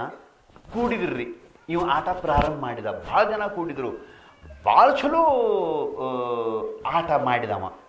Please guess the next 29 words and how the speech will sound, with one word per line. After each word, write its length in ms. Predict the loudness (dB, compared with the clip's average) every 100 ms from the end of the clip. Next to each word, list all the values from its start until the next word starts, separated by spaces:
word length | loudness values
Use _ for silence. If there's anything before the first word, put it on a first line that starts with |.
| _ _ -20 _
ಆಟ 160 | 4 6
ಮಾಡಿಸಿದ 480 | 4 4 0 -4 -4
ಮಂಗ್ಯಾನ 320 | 0 0 0
ಕಡೆಯಿಂದ. 320 | -2 -4 -4 -6 -6 -14 -20 -20 -20 -8
ಜನರಿಗೆ 400 | 2 4 6 2
ಭಾಳ 220 | 0 0 0 -2
ಸಂತೋಷ 380 | -4 -6 -6 0
ಆತ್ರಿ. 640 | 0 0 -4 -6 -10 -18 -20 _ -16
ಭಾಳ 300 | -4 2 2
ಜನ 120 | 2 2
ರೊಕ್ಕ 220 | 2 0
ಕೊಟ್ರು. 520 | -2 -2 -4 -10 -18 -20 _ _ _ _ -8
ಆ, 260 | -4 -4 -4
ಯಾವ 240 | -2 -2 -2
ಒಂದು 180 | -6 -8
ರೂಪಾಯಿ 280 | -6 -4
ಒಗದ, 220 | -2 -4 -4
ಯಾವ 300 | -4 -6 -6
ಎರಡು 240 | -6 -6
ರೂಪಾಯಿ 240 | -8 -6
ಒಗದ, 400 | -4 -4 -6 -8 -10 -20 -18 -4
ಸಾವುಕಾರಗಳು 500 | -2 -2 -4 -4 -6
ಹತ್ತತ್ತು 380 | -6 -8 -8
ರೂಪಾಯಿ 240 | -8 -4 -4
ಒಗದ್ರು. 300 | -4 -8 -10
ಮನಗಂಡು 640 | -12 -16 -16 -12 -10 -6
ರೊಕ್ಕ 200 | -6 -6 -12
ಕೂಡಿದ್ರು 300 | -12 -10 -10
ರೀ. 220 | -12 -14